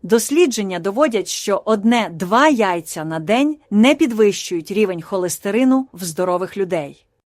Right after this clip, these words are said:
Наступний продукт — це лосось та жирна риба, така як оселедець, скумбрія, сардина тощо. В рибі міститься омега-три жирні кислоти,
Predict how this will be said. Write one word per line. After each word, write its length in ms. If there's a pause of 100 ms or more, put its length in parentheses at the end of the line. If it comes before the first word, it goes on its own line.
(580)
Наступний 640
продукт — 480
це 180
лосось 460
та 140
жирна 380
риба, 280
така 280
як 200
оселедець, 720 (140)
скумбрія, 840 (160)
сардина 800 (200)
тощо. 540 (920)
В 120
рибі 260
міститься 560
омега-три 680
жирні 380
кислоти, 580